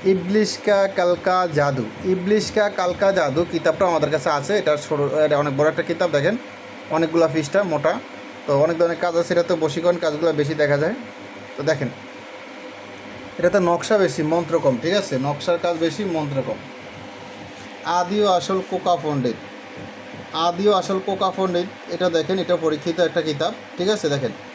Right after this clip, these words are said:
এটাতে বিভিন্ন ধরনের কাজ আছে, এটাতে মন্ত্র আছে, নকশা আছে, আহ, এস এমও আছে, আয়াত, কারিশমা, কুফরি মিলে, সব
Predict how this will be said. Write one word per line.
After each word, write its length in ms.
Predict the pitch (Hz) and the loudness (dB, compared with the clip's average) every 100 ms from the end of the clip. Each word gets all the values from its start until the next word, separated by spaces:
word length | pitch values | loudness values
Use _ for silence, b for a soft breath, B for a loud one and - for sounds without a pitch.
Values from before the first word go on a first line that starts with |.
| - - | -16 -6
এটাতে 240 | 175 190 | -2 0
বিভিন্ন 280 | 185 175 190 | 0 0 2
ধরনের 200 | 180 175 170 | 2 2 2
কাজ 120 | 170 | 0
আছে, 140 | 156 | 2
এটাতে 220 | 156 156 | 2 2
মন্ত্র 400 | 151 160 175 208 | 2 2 0 0
আছে, 260 | 202 190 214 | 0 0 0
নকশা 460 | 185 165 151 196 196 | 0 -2 -2 -2 0
আছে, 280 | 160 - | 0 0
আহ, 1000 | 240 - - - - 123 131 135 135 135 | 0 -2 -12 -18 -6 -2 0 0 0 2
এস 180 | 180 175 | 0 2
এমও 160 | 196 208 | 0 2
আছে, 340 | 185 170 214 | 0 2 2
আয়াত, 240 | 214 170 208 | 2 0 0
কারিশমা, 380 | - 175 175 196 190 | 0 0 0 -4 -2
কুফরি 360 | 165 165 180 | 0 2 0
মিলে, 260 | 185 175 175 | 0 2 2
সব 240 | 175 160 | 2 0